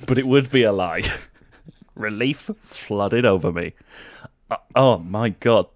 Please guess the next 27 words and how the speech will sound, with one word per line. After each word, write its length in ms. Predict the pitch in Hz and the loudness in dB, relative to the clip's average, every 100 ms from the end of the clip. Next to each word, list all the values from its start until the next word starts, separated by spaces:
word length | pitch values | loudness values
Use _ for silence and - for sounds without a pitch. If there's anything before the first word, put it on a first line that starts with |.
| _ _ _ _ | _ _ _ _
Is 100 | 131 | 0
this 180 | 226 311 | 2 2
erotic 440 | 285 285 - - - | 4 4 4 0 2
fiction? 480 | 247 - 104 87 - | -2 0 -2 -2 4
I 120 | 123 | 6
lathered 420 | 123 143 139 165 | 8 6 6 6
on 200 | 131 113 | 8 6
<laughs> 140 | 101 120 | 4 6
more 360 | 120 123 135 | 10 10 8
and 100 | 131 | 6
more 300 | 131 131 98 | 6 6 6
before 320 | - 101 104 | 2 -2 -2
collapsing 600 | 98 - 110 117 - 95 90 | 0 2 4 4 2 0 0
in 100 | 92 | -2
a 60 | |
sweaty, 720 | - - - 113 117 127 120 - | 0 0 0 0 0 -4 -4 -4
gasping 560 | 113 104 110 - 107 104 | 0 0 0 -2 -2 2
heap 300 | 131 117 - | 0 2 0
on 140 | 95 | 0
the 80 | 98 | -2
floor. 520 | - - 107 123 - - | -6 -2 2 2 2 -4
<laughs> 60 | - - - - _ - - _ - - _ _ _ _ _ - 226 190 - | -8 -18 -18 -20 _ -20 -20 _ -20 -20 _ _ _ _ _ -10 4 6 6
I 100 | 131 | 4
returned 600 | 127 131 - 143 143 135 | 4 0 2 4 4 2
the 140 | - 110 | -2 -2
mutilated 840 | 110 117 - 110 120 - 170 - | -2 0 2 2 0 -2 -4 0
butter, 480 | - 147 - 233 | 4 4 6 6